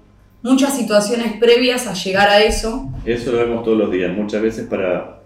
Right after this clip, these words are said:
Speaker 2: para el juzgado, sobre todo, la causa es un número. No ve, no conoce a la gente, no conoce la problemática, ve un papel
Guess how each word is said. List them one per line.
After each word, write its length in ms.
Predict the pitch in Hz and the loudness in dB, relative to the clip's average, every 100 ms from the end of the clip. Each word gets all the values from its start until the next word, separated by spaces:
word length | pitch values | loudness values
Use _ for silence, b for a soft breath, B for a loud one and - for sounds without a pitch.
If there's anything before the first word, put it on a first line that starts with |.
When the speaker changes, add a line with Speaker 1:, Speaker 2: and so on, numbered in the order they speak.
| _ | _
Speaker 2:
para 200 | 87 90 | -4 -4
el 80 | 87 | -4
juzgado, 460 | 90 113 123 107 | -8 -2 -2 -2
sobre 280 | - 90 90 | -2 -4 -2
todo, 280 | 107 110 107 | 0 0 0
la 140 | 104 | -2
causa 240 | 104 104 110 | -4 -4 -6
es 60 | |
un 160 | - 95 | -8 -8
número. 400 | 90 80 78 78 | -8 -8 -12 -10
No 140 | 87 | -6
ve, 160 | 90 92 | -4 -4
no 100 | 90 | -6
conoce 300 | 90 90 87 | -6 -6 -8
a 20 | |
la 80 | 87 | -6
gente, 560 | 113 113 113 110 107 101 | -2 -2 -2 0 0 -2
no 120 | 87 | -6
conoce 280 | 90 90 90 | -8 -8 -8
la 100 | 87 | -8
problemática, 600 | 85 87 110 113 107 95 | -8 -4 -4 -4 -4 -4
ve 180 | 101 | -4
un 60 | 101 | -4
papel 540 | - 127 143 160 156 | -2 0 0 -2 -6